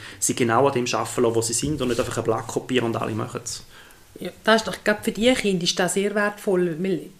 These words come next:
Speaker 2: häufig ist auch das Problem bei den Kindern mit dem I L Z, die machen etwas anderes mit der ganzen Klasse, weil eben alle anderen am gleichen dran sind. Wenn aber alle eh schon etwas anderes machen, an einem anderen Punkt stehen, ist es ja auch gleich, wenn sie auch noch etwas anderes machen.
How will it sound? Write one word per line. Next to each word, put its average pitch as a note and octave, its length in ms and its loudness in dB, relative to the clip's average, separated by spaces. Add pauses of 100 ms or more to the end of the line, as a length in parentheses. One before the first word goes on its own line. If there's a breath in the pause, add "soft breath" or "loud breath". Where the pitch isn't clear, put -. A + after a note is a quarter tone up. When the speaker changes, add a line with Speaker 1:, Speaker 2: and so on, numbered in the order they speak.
(360)
Speaker 2:
häufig A#3 260 0
ist A3 120 4
auch G3 60 0
das G3+ 120 0
Problem G3 340 2
bei F#3+ 100 -2
den F#3+ 120 0
Kindern G#3+ 300 2
mit G3+ 140 -4
dem F#3+ 140 0
I G3+ 120 2
L G3 160 0
Z, F#3+ 200 0 (320 loud breath)
die G#3 60 -2
machen F#3 280 0
etwas G3 280 0
anderes G3+ 380 2
mit G3+ 120 -4
der G3 80 0
ganzen F#3+ 360 4
Klasse, - 460 0
weil G3+ 120 2
eben G3+ 140 2
alle F#3+ 600 2
anderen G3+ 420 4
am F3+ 140 4
gleichen A3 340 2
dran G#3 220 2
sind. G3 320 0 (320 loud breath)
Wenn G3 140 0
aber F3+ 260 0
alle G3 220 4
eh G#3+ 240 2
schon B3 160 2
etwas B3 280 -4
anderes B3 340 0
machen, F3 340 0
an F#3 100 -2
einem F#3+ 140 2
anderen G3 240 -2
Punkt G#3+ 420 -4
stehen, E3 300 0 (260 loud breath)
ist F#3+ 120 -4
es - 60 -6
ja F3 100 2
auch E3 60 -6
gleich, F#3 220 2
wenn F3 160 2
sie F#3+ 240 0
auch E3+ 140 0
noch G3+ 140 2
etwas G#3 240 -6
anderes E3 360 2
machen. D3 360 0